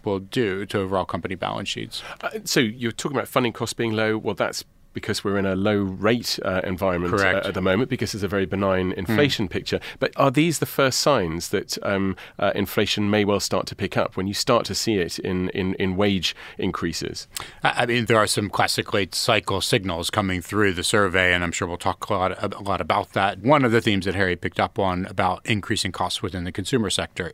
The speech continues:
Speaker 1: is a pervasive theme throughout the whole t-, survey.
Speaker 2: Although with wages rising, presumably consumer sentiment, um, would, would rise, which, um, sort of would, would balance that out to a, to a degree.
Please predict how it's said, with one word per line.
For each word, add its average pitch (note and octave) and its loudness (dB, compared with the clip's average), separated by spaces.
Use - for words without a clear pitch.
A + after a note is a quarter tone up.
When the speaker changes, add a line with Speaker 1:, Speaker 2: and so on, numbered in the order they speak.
Speaker 1:
is A#2 -2
a G2+ -2
pervasive F#2 -4
theme - -6
throughout F#2 -6
the F2+ -6
whole F2 -6
t-, - -8
survey. A#2 -2
Speaker 2:
Although D3 6
with C#3+ 0
wages B2 2
rising, F2 -2
presumably G#2+ -2
consumer A2 0
sentiment, - -2
um, E2 -4
would, D#2+ -6
would E2+ -6
rise, D#2+ -4
which, - -8
um, F#2+ -4
sort F#2+ -8
of F#2 -12
would, G2 -6
would F#2+ -8
balance G#2 -2
that F#2+ -4
out G2+ 0
to F2+ -8
a, - -8
to F2 -6
a - -6
degree. D#2+ -6